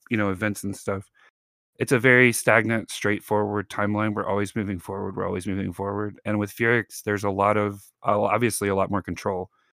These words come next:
Um, if, you know, you never know. Amber Strand might be critical to where we are next,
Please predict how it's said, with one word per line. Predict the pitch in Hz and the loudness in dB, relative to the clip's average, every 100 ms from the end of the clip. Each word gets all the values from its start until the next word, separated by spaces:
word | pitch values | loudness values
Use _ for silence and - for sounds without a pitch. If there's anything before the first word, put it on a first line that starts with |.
| _ _ | _ _
Um, | 113 107 95 95 - | 4 6 4 0 -2
if, | 110 - _ | -4 -4 _
you | 120 | 0
know, | 104 101 - - | 0 -2 -6 0
you | |
never | 139 156 156 | 4 6 6
know. | 131 95 - | 6 4 -2
Amber | 120 139 151 | -2 2 2
Strand | - 143 131 | 4 2 4
might | 131 123 - | 2 0 -2
be | 113 117 113 | 0 2 0
critical | 104 127 117 - 101 92 | 0 2 2 2 -2 -2
to | 117 | -2
where | 107 101 | 0 2
we | 104 101 | 2 2
are | 101 98 | 4 2
next, | 98 98 - - - | 0 -4 -6 -12 -10